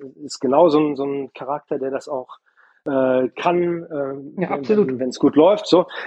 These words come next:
Speaker 1: Und deswegen bin ich
Speaker 2: Mhm.
Speaker 1: eigentlich dieses Jahr noch gespannter als sonst, weil ich eben einen ein-, anderen Eindruck, äh, gewonnen habe oder eine andere Hoffnung hege, sagen wir so. Ähm,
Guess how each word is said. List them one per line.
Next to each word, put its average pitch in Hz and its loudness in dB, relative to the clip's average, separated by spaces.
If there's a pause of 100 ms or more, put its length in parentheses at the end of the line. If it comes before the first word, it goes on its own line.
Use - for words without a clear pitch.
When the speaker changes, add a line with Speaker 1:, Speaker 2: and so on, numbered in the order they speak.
Speaker 1:
Und 160 2
deswegen 180 4
bin 196 4
ich 185 0
Speaker 2:
Mhm. 208 2
Speaker 1:
eigentlich 175 -2
dieses 185 -10
Jahr 175 -2
noch 175 -2
gespannter 185 -6
als 123 -20
sonst, 147 -8
weil 151 2 (460)
ich - -10 (200)
eben 160 4
einen 156 2
ein-, 180 0
anderen 165 0
Eindruck, 180 -6 (140)
äh, 120 -2 (200)
gewonnen 139 2
habe 127 4
oder 143 2
eine 156 2
andere 151 6
Hoffnung 147 0
hege, 113 -4
sagen 127 -4
wir 113 -4
so. 107 -6 (400)
Ähm, 120 2